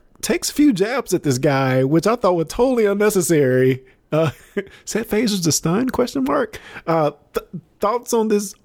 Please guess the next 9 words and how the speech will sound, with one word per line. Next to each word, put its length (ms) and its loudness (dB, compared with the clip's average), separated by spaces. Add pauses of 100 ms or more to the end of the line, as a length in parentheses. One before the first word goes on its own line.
(140)
opening 500 0
scene 520 0
with 260 0
McCoy 380 0
getting 180 0
attacked 420 -2
and 320 -4
the 80 -2
crew 480 0